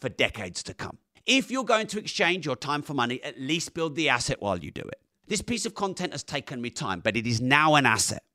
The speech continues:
because this content goes on my audio podcast, it goes on my YouTube. My team and other people will cut this up, it will get shared. This content could last thirty years. Any information you share,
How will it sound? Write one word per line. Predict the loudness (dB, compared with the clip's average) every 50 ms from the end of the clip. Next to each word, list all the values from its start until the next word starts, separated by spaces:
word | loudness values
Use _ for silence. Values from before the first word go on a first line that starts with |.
| _ _
because | 0 0 2 2
this | 2 0 0
content | 0 -2 -2 0 -2 -4 -4 -2
goes | -2 -4 -2 -2
on | -4
my | -4 -2 -2
audio | -2 -2 -2 -4 -4
podcast, | -4 0 0 0 0 2 2 2 2 2 -2
it | -6
goes | -6 -6 -4 -4
on | -6 -8
my | -8 -8
YouTube. | -4 -2 -2 -2 -2 0 2 2 2 2 -2 -8 _ _ _ _ _ _
My | -2 2 6 8 8 8
team | 6 4 4 4 4 6 6
and | 6 6
other | 6 6 4 2 0
people | 4 4 4 4 4 2
will | 0 0
cut | 0 2 2 2 2 2
this | 0 0 2 2
up, | 2 0 0 -2
it | -6 -6 -4
will | -4 -4 -4
get | -4 -4 -4 -2
shared. | -2 0 0 0 0 -2 -4 -8 -16 -14 _
This | -2 -2 -2
content | 0 0 -2 -2 -2 -2 -4 -4 -4 -4 -8 _
could | 0 2 2 2 2 -2 -6
last | -4 -2 0 0 0 -2 -6 -10 -16 _ _ _
thirty | _ -2 0 0 0 -2 -4 -10 -14
years. | -14 -14 -16 -18 -18 -18 -18 -20 -20 _ _ _
Any | 2 4 8 8
information | 6 6 6 4 6 8 8 8 8 8 6 4 2
you | 2 0 0
share, | 0 0 0 2 2 0 0